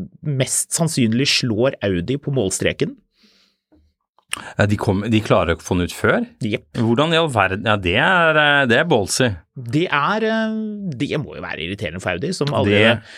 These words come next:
Speaker 1: har vist, eh, den
Speaker 2: må
Speaker 1: A seks Avant, eh, e-tron konsept,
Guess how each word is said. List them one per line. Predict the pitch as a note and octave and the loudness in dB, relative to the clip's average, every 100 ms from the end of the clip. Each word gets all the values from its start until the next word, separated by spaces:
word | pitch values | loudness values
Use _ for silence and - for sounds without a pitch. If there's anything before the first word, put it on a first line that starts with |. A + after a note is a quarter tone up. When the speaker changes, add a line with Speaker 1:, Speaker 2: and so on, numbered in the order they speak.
| - - | -20 -4
Speaker 1:
har | B2 | -2
vist, | A2 A2 A2+ G#2+ | 0 -2 2 4
eh, | A2 G#2+ | 6 6
den | A2+ | 4
Speaker 2:
må | G2 G#2 G#2+ G#2 - - - _ _ _ | 4 4 2 -4 -12 -20 -20 _ _ _
Speaker 1:
A | A#2 G#2 | -2 0
seks | - A2+ - - - - | 0 -2 0 0 0 -2
Avant, | A#2 G#2 G#2+ - - - - - | -2 -2 -4 -8 -12 -12 -12 -4
eh, | D2 - | -2 -2
e-tron | - G2+ - A#2+ G2 G2+ G#2 - _ _ - | 0 0 2 0 2 0 -4 -8 _ _ -18
konsept, | - G#2+ G#2+ G#2 - _ - - | -4 -2 0 -2 -6 _ -4 -4